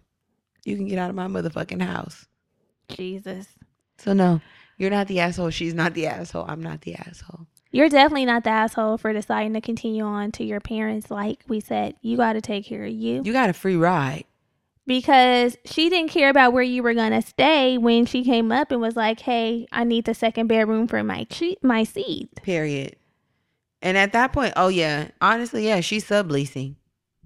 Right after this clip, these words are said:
Speaker 1: She's subleasing, so it ain't even like, but like, they, it
Speaker 2: The
Speaker 1: ain't even like
Speaker 2: boyfriend
Speaker 1: they
Speaker 2: was
Speaker 1: could
Speaker 2: gonna,
Speaker 1: both
Speaker 2: the
Speaker 1: be like
Speaker 2: boyfriend was gonna be pe-, piecing up.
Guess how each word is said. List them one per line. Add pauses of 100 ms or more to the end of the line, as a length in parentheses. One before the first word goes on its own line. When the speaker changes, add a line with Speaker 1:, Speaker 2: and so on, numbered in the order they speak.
(400)
Speaker 1:
She's
subleasing,
so
it
ain't
even
like,
but
like,
they,
it
Speaker 2:
The
Speaker 1:
ain't
even
like
Speaker 2:
boyfriend
Speaker 1:
they
Speaker 2:
was
Speaker 1:
could
Speaker 2:
gonna,
Speaker 1:
both
Speaker 2:
the
Speaker 1:
be
like
Speaker 2:
boyfriend
was
gonna
be
pe-,
piecing
up.